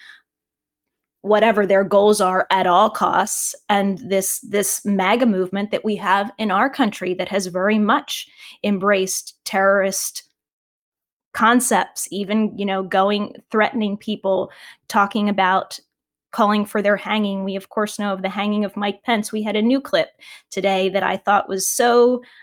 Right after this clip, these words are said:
uh, very much in line with this, in my opinion, or not opinion, I know this, completely anti-Christian concept of killing your enemies that is, rises up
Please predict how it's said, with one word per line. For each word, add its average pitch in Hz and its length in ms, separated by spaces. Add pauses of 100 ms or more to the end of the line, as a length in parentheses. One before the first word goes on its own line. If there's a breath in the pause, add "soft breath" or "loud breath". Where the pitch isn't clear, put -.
(140 loud breath)
uh, 196 460 (600 loud breath)
very 220 220
much 240 320
in 254 160
line 202 420
with 185 280
this, 196 340 (180)
in 196 200
my 208 200
opinion, 202 720
or 190 120
not 208 240
opinion, 202 600
I 196 180
know 214 260
this, 190 320
completely 220 560
anti-Christian 214 1120 (320 loud breath)
concept 233 480
of 190 160
killing 240 560
your 202 220
enemies 202 580
that - 220
is, 196 280 (520)
rises 208 600
up 214 200